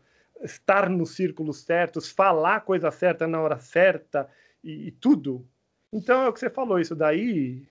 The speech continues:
não é novo. O que tá falando aí nesse episódio é mais velho que andar pra frente, né? Tem até uma palavra bíblica que eu pensei hoje,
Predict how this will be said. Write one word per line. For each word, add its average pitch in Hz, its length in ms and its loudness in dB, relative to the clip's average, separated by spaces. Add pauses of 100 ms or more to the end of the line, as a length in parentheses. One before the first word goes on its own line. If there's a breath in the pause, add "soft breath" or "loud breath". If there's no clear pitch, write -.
(140)
não 185 200 -4
é 349 80 -2
novo. 147 460 2
O 117 40 -10
que 147 140 -8
tá 185 120 2
falando 170 540 2
aí 147 160 2
nesse 143 280 -4
episódio 170 640 -2
é 170 40 2
mais 208 240 0
velho 208 460 0
que - 220 0
andar 220 200 4
pra 277 160 0
frente, 175 560 -2 (400)
né? 170 200 6
Tem 185 120 2
até 180 180 4
uma 208 320 2
palavra 156 460 2
bíblica 156 440 0
que 156 100 -4
eu 156 40 -2
pensei 156 380 -2
hoje, 151 400 0